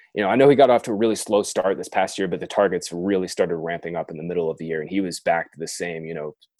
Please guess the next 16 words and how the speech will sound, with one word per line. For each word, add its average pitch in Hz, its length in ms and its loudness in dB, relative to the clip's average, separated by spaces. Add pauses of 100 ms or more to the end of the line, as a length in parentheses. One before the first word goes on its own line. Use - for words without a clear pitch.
five 85 200 2
catches, - 400 -8
seventy 87 260 -2
yards, 82 340 -2
and 87 260 -8
or 80 140 0
a 80 40 -6
touchdown 78 420 -6
in 78 80 -10
every 80 180 -8
single 78 240 -10
game. 78 280 -12
I, - 200 -8
I 90 80 -2
love, 82 320 -4 (600)
uh, 76 340 -2